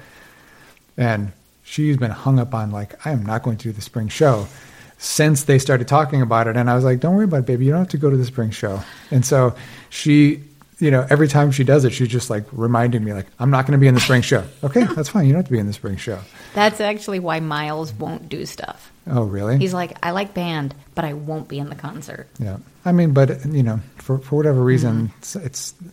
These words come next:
Speaker 1: it's something some people can't get past. She's trying to get past it in other ways. Like, she used to be shy about singing. She's not shy about singing anymore. She's t-
Speaker 2: Mm.
Speaker 1: telling me recently,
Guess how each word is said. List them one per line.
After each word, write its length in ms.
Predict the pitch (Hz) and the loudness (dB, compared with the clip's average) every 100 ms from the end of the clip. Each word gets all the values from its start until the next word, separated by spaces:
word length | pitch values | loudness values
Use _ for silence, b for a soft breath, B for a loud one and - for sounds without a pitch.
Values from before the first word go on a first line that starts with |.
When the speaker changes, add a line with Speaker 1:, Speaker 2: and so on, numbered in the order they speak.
| _ B B B B B 131 | _ B B B B B -6
Speaker 1:
it's 140 | 131 | -2
something 800 | 139 127 139 135 127 127 131 208 | 0 4 6 6 4 -2 -8 -8
some 180 | - 127 | -4 -2
people 240 | 127 131 | -2 -2
can't 240 | 127 120 104 | -4 -4 -4
get 140 | 127 | -6
past. 280 | 117 113 - | -4 -4 -4
She's 280 | - 156 147 | -2 -2 0
trying 260 | 139 135 | 2 2
to 60 | 120 | 2
get 160 | 117 | 0
past 280 | - 110 104 | -2 -4 -4
it 40 | 117 | -4
in 140 | 107 | -6
other 200 | 107 123 | -4 0
ways. 320 | 127 131 131 | 2 4 2
Like, 300 | 117 107 - - b b b b | 2 -4 -6 -16 b b b b
she 180 | - 113 | -12 -6
used 160 | 113 - | -6 -4
to 60 | |
be 80 | 110 | -6
shy 260 | 104 110 104 | -6 -4 -6
about 280 | 98 101 - | -6 -8 -10
singing. 380 | 113 104 98 | -8 -6 -8
She's 200 | 92 104 | -8 -8
not 160 | 104 98 | -8 -10
shy 200 | - - | -12 -14
about 220 | 117 - | -18 -18
singing 340 | - - 104 101 | -18 -16 -16 -14
anymore. 300 | 101 - 104 | -16 -16 -18
She's 200 | - - | -20 -16
t- 120 | 180 | -10
Speaker 2:
Mm. 340 | 160 151 156 156 | -8 -8 -10 -8
Speaker 1:
telling 240 | 110 101 | -8 -8
me 100 | 92 | -10
recently, 480 | 95 101 - - | -10 -10 -12 -16